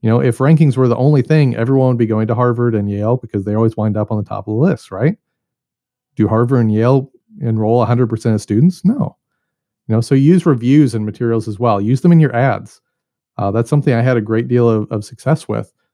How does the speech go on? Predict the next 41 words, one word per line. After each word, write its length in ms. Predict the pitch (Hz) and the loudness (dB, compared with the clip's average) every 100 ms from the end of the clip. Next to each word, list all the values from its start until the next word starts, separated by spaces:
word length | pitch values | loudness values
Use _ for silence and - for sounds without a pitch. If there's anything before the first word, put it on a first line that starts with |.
| _ _ | _ _
Pulling 260 | 147 156 | 0 0
reviews 440 | 139 113 113 123 139 | 0 0 0 0 -2
from 100 | 127 | -4
different 300 | 127 139 123 | -4 -4 -4
sources 480 | 127 123 135 127 107 | -2 0 2 2 0
like 180 | 90 | -6
Niche 340 | 113 127 123 - | -2 -2 -2 -4
or 100 | 98 | -4
Google 360 | 113 135 131 | 0 2 0
or 80 | 101 | -2
Facebook, 540 | - 131 123 127 120 - _ _ _ _ _ _ | -2 -2 0 0 -2 -4 _ _ _ _ _ _
just 200 | 143 135 | -4 -4
pulling 340 | - 147 156 143 | 0 2 2 2
those 460 | 123 127 131 - | 0 2 0 -2
testimonials 720 | - 127 120 120 117 127 98 101 | -4 -4 -2 -2 0 0 0 -4
of 100 | 98 | -6
saying, 240 | 113 104 | -4 -4
"Hey, 160 | 117 120 | -2 0
I 120 | 107 | 0
love 220 | 104 104 | -2 -4
my 120 | 101 | -6
time 320 | 90 135 135 | -4 -2 0
here 340 | 123 127 120 117 _ _ | 0 2 2 -2 _ _
in 140 | - 95 | -14 -12
this 160 | 92 | -14
program, 560 | _ 143 135 135 127 120 | _ 0 2 0 0 -2
X 180 | 104 - | -6 -8
Y 160 | 98 98 | -8 -4
Z." 400 | 117 139 139 135 _ _ _ _ _ | 0 2 2 0 _ _ _ _ _
You 120 | 131 | 0
know, 280 | 120 113 - 151 | 0 -2 -6 -20
pull 180 | - 165 | -4 0
those 220 | 165 139 | 2 2
into 240 | 131 135 123 | 2 0 0
your 100 | 113 | 2
digital 400 | 120 117 123 120 | 0 0 0 0
ads, 480 | 117 113 113 107 _ _ _ _ - | 2 2 0 -4 _ _ _ _ -4
into 200 | 120 120 | -2 0
your 100 | 110 | -2
print 240 | 123 117 | -2 -4
materials, 600 | 113 120 117 113 113 - | -4 0 2 2 0 -2